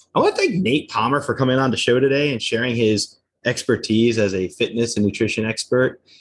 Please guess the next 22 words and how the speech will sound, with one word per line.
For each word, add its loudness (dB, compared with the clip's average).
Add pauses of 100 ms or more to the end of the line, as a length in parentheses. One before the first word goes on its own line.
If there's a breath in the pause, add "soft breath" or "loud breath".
(140 soft breath)
It's 0
really 2
important 0 (680)
when 0
we 4
look 2
at 2
our 0
bodies -4 (360)
and -2
our 0
mindset 0 (560)
and 0
our 2
nutrition 0
and -4
how 0
we 2
take -2
care 0
of 0
ourselves -2